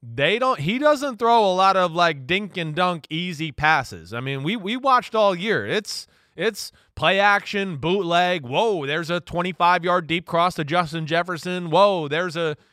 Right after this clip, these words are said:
you know, forty yard post to Adam Thielen. Uh, the degree of difficulty of his throws, it's pretty up there on the Richter scale, and, and he delivers more times than not.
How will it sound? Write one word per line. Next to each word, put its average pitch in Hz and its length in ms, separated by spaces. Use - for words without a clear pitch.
you 156 100
know, 165 160
forty 185 300
yard 170 340
post 170 300
to - 120
Adam 160 280
Thielen. 185 500
Uh, 139 320
the 160 100
degree 165 520
of 160 160
difficulty 170 640
of 135 140
his 160 220
throws, 147 720
it's 208 180
pretty 269 320
up - 160
there 139 220
on 131 100
the 131 80
Richter 139 360
scale, 120 440
and, 127 160
and 151 140
he 202 100
delivers 185 480
more 143 160
times 135 320
than 117 120
not. 113 260